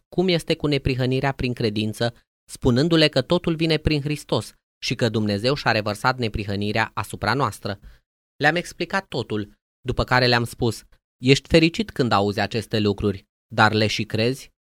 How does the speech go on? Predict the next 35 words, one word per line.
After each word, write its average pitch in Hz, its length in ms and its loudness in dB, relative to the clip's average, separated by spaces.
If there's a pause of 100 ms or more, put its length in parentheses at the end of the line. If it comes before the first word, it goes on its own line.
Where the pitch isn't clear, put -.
Ei 117 180 0
mi-au 113 180 4
răspuns 117 440 -2
afirmativ. 165 720 -4 (220)
Apoi 113 300 0
i-am 110 180 4
întrebat: 113 520 0 (300)
"Dacă 113 300 2
e 113 120 4
așa, 107 420 2 (100)
înseamnă 120 420 0
că - 100 -4
ești 107 200 -2
pregătit 104 440 -4
să - 140 -4
spui 110 260 -2
că 110 100 -4
ești 110 200 -2
creștin?" 127 600 -2 (520)
Au 117 160 -2
ezitat. 151 580 -2 (600)
Am 113 120 0
știut 127 300 -2
că - 120 -4
nu 117 160 0
au 104 120 0
înțeles. 104 460 -4 (280)
I-am 123 200 4
întrebat 123 440 0
ce - 120 -4
se 143 140 -6
întâmplă, 110 580 -4
de 113 120 -4
ce 123 160 -2
ezită. 101 520 -4